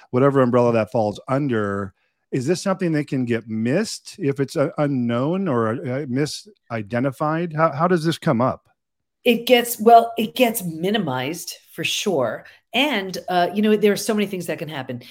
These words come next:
Speaker 2: It gets unpacked repeatedly for decades without a strategic plan to move forward. If anything is gonna keep you stuck, it's that, you know, without that strategic plan. There's a roadmap now. Uh, so you, you don't have to just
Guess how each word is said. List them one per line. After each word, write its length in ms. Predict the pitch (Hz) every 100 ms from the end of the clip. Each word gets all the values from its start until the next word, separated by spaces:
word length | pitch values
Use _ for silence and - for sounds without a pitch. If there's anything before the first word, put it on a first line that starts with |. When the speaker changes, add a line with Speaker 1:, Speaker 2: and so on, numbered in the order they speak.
| - -
Speaker 2:
It 200 | 226 226
gets 240 | 214 202 -
unpacked 840 | 214 208 202 - 240 185 - - - _ _ _
repeatedly 1120 | 180 170 196 190 - 269 190 156 143 151 175 _
for 220 | - 190
decades 680 | 175 160 214 220 160 151 151
without 260 | 180 170
a 40 | 170
strategic 680 | - 180 170 208 175 170 -
plan 240 | 185 170
to 100 | 165
move 220 | 160 151
forward. 340 | 190 175 147 151
If 120 | 170
anything 300 | 196 233 254
is 100 | 240
gonna 160 | 185
keep 220 | 170 190 170
you 120 | 160
stuck, 440 | - - 156 - -
it's 220 | 147 -
that, 360 | - 120 151 - _ _ _ _
you 100 | 165
know, 60 | 151
without 280 | 147 143 147
that 140 | 147
strategic 520 | - 156 - 143 143
plan. 200 | - 156
There's 180 | 180 202
a 40 | 165
roadmap 520 | 165 156 139 123 -
now. 280 | 113 143 _ - - - -
Uh, 200 | 175 165
so 380 | - - 165 170
you, 180 | 170 170
you 120 | 175
don't 200 | 175 175
have 380 | - - 185 -
to 100 | 170
just 260 | 147 143